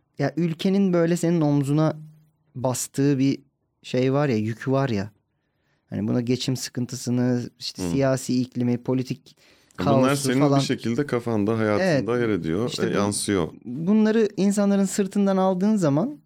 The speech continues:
Speaker 1: gü-, her görüşten insan eğleniyor. Ben bunu gördüm.
Speaker 2: Hmm.
Speaker 1: Yani çünkü işte ne bileyim, daha muhafazakar insanlar da geliyor orada gösterime. Daha liberaller de geliyor. Daha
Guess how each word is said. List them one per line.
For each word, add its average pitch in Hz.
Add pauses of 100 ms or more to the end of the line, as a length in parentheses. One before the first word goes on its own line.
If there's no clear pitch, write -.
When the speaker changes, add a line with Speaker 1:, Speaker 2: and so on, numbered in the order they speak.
(100)
Speaker 1:
gü-, 143
her 220
görüşten 165
insan 175
eğleniyor. 131 (140)
Ben 151
bunu 147
gördüm. 110 (140)
Speaker 2:
Hmm. - (300)
Speaker 1:
Yani 113
çünkü 180
işte 180
ne 202
bileyim, 120
daha 175
muhafazakar 160 (500)
insanlar 156
da 151
geliyor 110
orada 107
gösterime. 104
Daha 131
liberaller 131
de 123
geliyor. 110
Daha 123